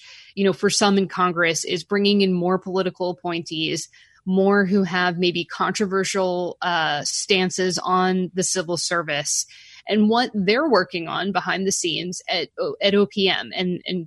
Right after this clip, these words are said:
the implications that it might have for the agency. And a-, as we've reported previously, Tom, the merger, just the discussions about the merger have really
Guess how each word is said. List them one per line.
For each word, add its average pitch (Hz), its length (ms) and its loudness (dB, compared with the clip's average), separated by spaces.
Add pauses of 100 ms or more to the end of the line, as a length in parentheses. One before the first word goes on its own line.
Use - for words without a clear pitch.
(140)
the 180 220 -4 (560)
implications 233 720 2
that 190 100 2
it - 80 -6
might 190 240 2
have 180 380 0
for 185 100 0
the 160 240 -6
agency. - 580 -4 (440)
And 226 100 2
a-, 233 200 0
as 254 140 4
we've 254 240 0
reported 214 520 2
previously, 202 500 0
Tom, 180 440 -2
the 180 100 2
merger, 220 540 4
just 190 200 -2
the 180 80 -6
discussions 226 800 2
about 180 260 0
the 175 80 -4
merger 165 540 -2 (560)
have 185 240 0
really 208 580 4